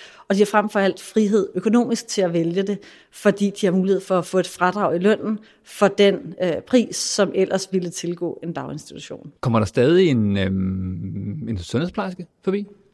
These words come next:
Speaker 2: fra staten?
Speaker 1: Hvis man ønsker at få besøg af en sundhedsplejerske, så kommer der en sundhedsplejerske forbi. Eller for de familier, som har, øh, svære kår, jamen, de får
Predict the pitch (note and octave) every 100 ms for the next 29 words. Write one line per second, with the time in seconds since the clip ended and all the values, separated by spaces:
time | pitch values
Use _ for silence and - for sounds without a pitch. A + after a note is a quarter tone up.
0 | _ - - - - - C#3 D3+ D#3+ -
1 | _ _ _ _ G3 A3+ - A3 G3+ A3+
2 | C#4 - D#4 G#3 F#3+ F#3 A#3+ A#3 G#3 A3+
3 | G3+ A#3+ A#3+ A3+ F#3+ F#3+ A3 B3 A3+ G3
4 | G3 E3+ D#3+ F#3+ G#3+ G#3+ - F3 D#3 E3+
5 | E3 G#3+ G#3 - _ - A3+ B3 A#3+ G#3
6 | G3 G#3+ - G3 G3+ - G#3 G#3 - G#3
7 | F3+ E3+ - F#3 F3 - - - - -
8 | - - - - G#3 A3 A#3+ A#3+ G#3 -
9 | - - - G3 F#3+ - A3 - G3 F3+
10 | -